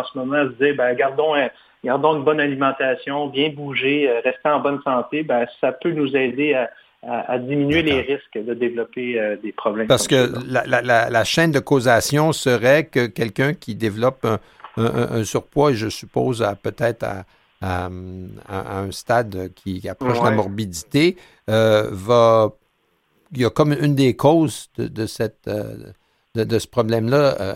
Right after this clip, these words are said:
Speaker 2: en fait, ça provoque, je dirais plus, une des conséquences,
Speaker 1: Ouais.
Speaker 2: ce serait de provoquer l'amincissement de certaines couches, euh, de
Speaker 1: Voilà.
Speaker 2: matière grise et qui sont les mêmes couches qui s-, on retrouve dans la neurodégénérescence de personnes qui ont de l'Alzheimer.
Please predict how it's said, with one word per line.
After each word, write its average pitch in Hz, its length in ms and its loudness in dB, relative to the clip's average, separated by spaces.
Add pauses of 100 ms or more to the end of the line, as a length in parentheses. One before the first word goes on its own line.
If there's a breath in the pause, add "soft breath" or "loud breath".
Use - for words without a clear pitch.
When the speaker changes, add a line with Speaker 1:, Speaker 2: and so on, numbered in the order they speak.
(240)
Speaker 2:
en 92 40 -12
fait, 101 220 -6
ça - 360 -8
provoque, 117 640 0
je 110 60 -18
dirais 107 160 -6
plus, - 160 -10
une 135 80 -2
des 123 100 0
conséquences, 135 760 -2
Speaker 1:
Ouais. 127 40 -6
Speaker 2:
ce - 80 -8
serait 123 120 -6
de 101 80 -14
provoquer 139 460 0
l'amincissement 135 680 -2
de 123 60 -8
certaines 117 440 -4
couches, - 380 -4 (480)
euh, 101 80 -2
de 101 60 -2
Speaker 1:
Voilà. 113 180 -2
Speaker 2:
matière 127 220 2
grise 160 400 0
et 170 180 4
qui 151 160 -4
sont 160 200 2
les 147 120 4
mêmes 135 240 2
couches - 340 0
qui 131 180 -4
s-, - 280 -10
on 113 160 0
retrouve 143 380 -4
dans 127 100 -2
la 117 140 -2
neurodégénérescence 120 1200 -2
de 123 80 -2
personnes 143 340 -4
qui 135 100 -4
ont 127 60 -2
de 117 60 -2
l'Alzheimer. 113 540 -2